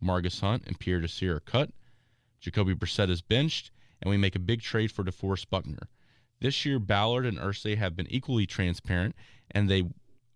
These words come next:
e-, equally transparent. They wouldn't commit to Jacoby Brissett or Jacob Eason, and then we go get Wentz. Ballard said he needed better line depth, and then we signed four backup offensive linemen.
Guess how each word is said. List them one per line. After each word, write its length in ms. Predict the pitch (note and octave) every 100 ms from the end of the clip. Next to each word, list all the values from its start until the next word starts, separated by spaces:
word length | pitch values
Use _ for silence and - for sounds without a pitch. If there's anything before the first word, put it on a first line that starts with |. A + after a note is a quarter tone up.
| _ _
e-, 120 | A2+ -
equally 300 | D3 - B2
transparent. 580 | - G2+ - D#3 B2 - - -
They 80 |
wouldn't 240 | G#2 D3 D3+
commit 280 | C#3 B2+ G2+
to 400 | - A2+ G#2 G2 - - -
Jacoby 340 | - G2 A#2 A#2
Brissett 360 | G#2 - G#2 -
or 460 | G2 F#2+ F#2 - -
Jacob 320 | G2 F#2 D#2
Eason, 420 | A2 B2+ G#2 F#2+ - - - _ _ -
and 140 | G2+
then 100 | G2+
we 100 | G#2
go 160 | G2 G2
get 180 | F#2+ G#1
Wentz. 400 | F2 F2 A1+ - -
Ballard 340 | F#2 G2 G2
said 280 | - G2+ G2
he 160 | F#2+ G2
needed 440 | F#2+ G2 G2+ F2
better 280 | F#2 F#2 A#2+
line 340 | B2 G#2+ G2
depth, 380 | F2+ F#2 G#2+ - _
and 180 | F#2+ F#2
then 120 | F2+
we 80 | F2+
signed 320 | F#2 F2+ E2+
four 220 | - G#2+ A2+
backup 360 | F#2+ F2+ F#2 -
offensive 460 | D2+ - D#2+ D2
linemen. 360 | G2 A#2+ F#2+ C#2+